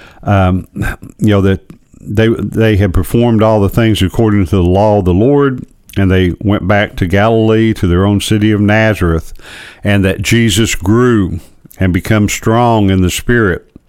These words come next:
He's filled with wisdom, and the grace of God was upon him. Then it talks about, uh,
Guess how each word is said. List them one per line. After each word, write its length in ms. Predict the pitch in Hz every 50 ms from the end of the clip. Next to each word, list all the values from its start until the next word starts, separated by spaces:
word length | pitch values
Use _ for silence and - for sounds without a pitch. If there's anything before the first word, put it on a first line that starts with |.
| - - - - -
He's 160 | - 104 98
filled 460 | - - - - 120 120 120 120 104 98
with 200 | 104 98 - -
wisdom, 680 | 104 110 123 127 123 104 - - 90 80 71 - - - - - - - - -
and 160 | - 98 95 92
the 60 | 92
grace 420 | 78 92 110 113 117 107 - -
of 140 | - 92 82
God 420 | 76 98 101 107 107 107 104 95
was 200 | 92 95 95 -
upon 400 | 95 87 - - 101 107 107 98
him. 340 | 90 82 80 73 - - - - _ _ _ _ _ - - - - - - - - - - - - - - - - - - - - - - - _ -
Then 160 | 107 113 117
it 60 | 104
talks 320 | 107 117 120 110 - -
about, 420 | 104 110 107 107 104 - - - -
uh, 240 | 101 95 92 90